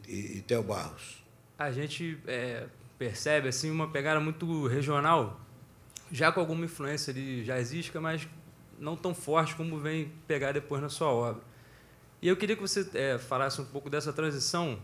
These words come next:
Speaker 2: né? E eu acho que tem a ver com o fato de você ter ido aos Estados Unidos e, é, enfim, conhecido outras pessoas e tentar falar um pouco, olhando pra sua obra, assim, né? Olhando pro,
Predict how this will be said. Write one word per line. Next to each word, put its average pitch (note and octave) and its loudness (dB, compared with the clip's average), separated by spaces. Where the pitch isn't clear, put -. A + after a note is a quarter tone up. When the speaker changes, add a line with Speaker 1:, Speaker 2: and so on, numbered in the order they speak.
Speaker 2:
né? B2 -4
E B2 -2
eu C3 -2
acho B2+ -6
que - -16
tem C3+ -4
a B2 -2
ver B2+ -4
com B2+ -8
o A2+ -8
fato B2 -6
de A#2 -10
você B2 -8
ter B2 -8
ido A#2+ -8
aos B2 -12
Estados A#2+ -6
Unidos B2 -6
e, A2+ -8
é, G#2 -6
enfim, A2+ -8
conhecido A#2+ -4
outras B2+ -6
pessoas B2+ -2
e A#2 -8
tentar C#3+ 2
falar D3+ 2
um D#3+ 2
pouco, D#3+ -4
olhando D3+ 2
pra D3+ 0
sua - -2
obra, B2+ 4
assim, A#2 -6
né? A2+ -6
Olhando B2+ -2
pro, B2 -8